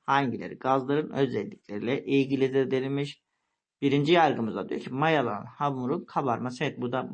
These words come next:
hamurun kabarması nedir? İçerisinde oluşan gazların hamuru kabarmasına neden olmasıdır. Yani bu gazlarla ilgilidir.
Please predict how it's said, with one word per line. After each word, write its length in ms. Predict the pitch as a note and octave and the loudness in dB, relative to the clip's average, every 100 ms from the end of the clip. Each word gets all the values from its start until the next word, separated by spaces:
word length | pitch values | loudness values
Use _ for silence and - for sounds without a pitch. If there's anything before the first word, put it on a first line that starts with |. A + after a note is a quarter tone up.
| - | -14
hamurun 440 | _ - C3+ B2+ C3+ | _ -6 -2 -2 -2
kabarması 560 | C3 B2 A#2+ B2 B2 | -2 0 0 0 -4
nedir? 180 | C3+ C3+ | -6 -6
İçerisinde 560 | C3 - B2 A#2 - A2+ | -6 -6 -4 -4 -6 -4
oluşan 460 | - A2 - B2 | -4 -4 -4 -4
gazların 460 | - G2+ A2 C3 F#3 - _ | -2 -6 -6 -8 -10 -18 _
hamuru 520 | _ A#2+ A2 C3 D#3 - _ _ - A#2 | _ -4 -2 -2 -4 -8 _ _ -14 -6
kabarmasına 640 | - B2+ B2+ A2 - G#2+ | -2 2 0 0 -6 -6
neden 280 | B2 B2+ C3 | -4 0 0
olmasıdır. 460 | C3 C3 B2+ C#3+ D#3 | 0 -2 -4 -6 -6
Yani 240 | B2+ A#2 | -4 -4
bu 100 | C#3+ | -2
gazlarla 500 | D3+ E3 D#3+ D#3 - | 2 2 2 -2 -4
ilgilidir. 540 | F#3 - - F3 F3+ | -8 -14 -8 -2 -2